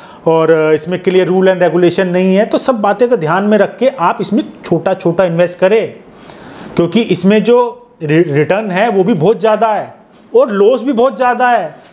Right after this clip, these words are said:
कहीं लालच में आके ऐसा ना हो, आप बहुत ज़्यादा invest कर दें और वो आपका finish हो जाए। तो इस बात का बिल्कुल ध्यान रखना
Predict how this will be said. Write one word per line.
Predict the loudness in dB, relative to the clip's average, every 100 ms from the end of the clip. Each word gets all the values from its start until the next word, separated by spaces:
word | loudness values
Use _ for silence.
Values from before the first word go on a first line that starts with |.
| -4
कहीं | 0
लालच | 2 0 0 -4
में | -2
आके | -2 0
ऐसा | 0 0 0
ना | 0
हो, | 2 2
आप | 2 0
बहुत | 0 0
ज़्यादा | 2 0 0
invest | 0 -2 0
कर | -2 0
दें | -2 -2 -12 -20 -4 0
और |
वो | 2 2
आपका | 0 -2 -4 -4 -4 -20 -20 -20 -20 -20 -20 -6
finish | 0 2 2 2
हो |
जाए। | 0 -2 -8 -16 -18 -12 -2
तो | 0
इस | 2
बात | 0 -2 -2
का | -2
बिल्कुल | -2 -4 -2 0 0
ध्यान | 0 -2
रखना | -4 -2 -4 -4